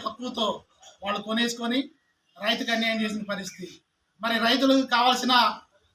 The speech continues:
ఎరువులు కానీ, మరి రైతులకు కావాల్సిన ఎలాంటి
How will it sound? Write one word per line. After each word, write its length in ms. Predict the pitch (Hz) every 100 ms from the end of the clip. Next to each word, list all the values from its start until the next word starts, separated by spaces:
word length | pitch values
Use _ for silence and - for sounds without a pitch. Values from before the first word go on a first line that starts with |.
| _ _ _ 190
ఎరువులు 240 | 247 262 254
కానీ, 220 | 254 262 285 285 - _ _ _ _ _ _ - _ _ _ _ -
మరి 140 | 233 233 233
రైతులకు 320 | 262 269 262
కావాల్సిన 360 | 254 254 254 254 240 220 - _ _ _ 165 196
ఎలాంటి 380 | 262 320 285